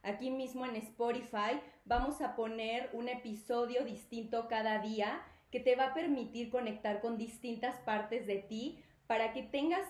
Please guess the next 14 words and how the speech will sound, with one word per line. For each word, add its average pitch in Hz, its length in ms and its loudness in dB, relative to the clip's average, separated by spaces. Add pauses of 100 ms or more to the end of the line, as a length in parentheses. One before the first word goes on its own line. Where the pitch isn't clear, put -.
esa 285 220 0
energía 302 680 2
que 294 120 -2
te 226 160 0
mereces 214 540 0
este 247 280 -2
dos 214 200 0
mil 226 220 -4
veintidós, 233 640 0 (300)
para 226 240 2
crear 247 380 4
todos 262 340 4
tus 269 200 -4
objetivos 233 680 0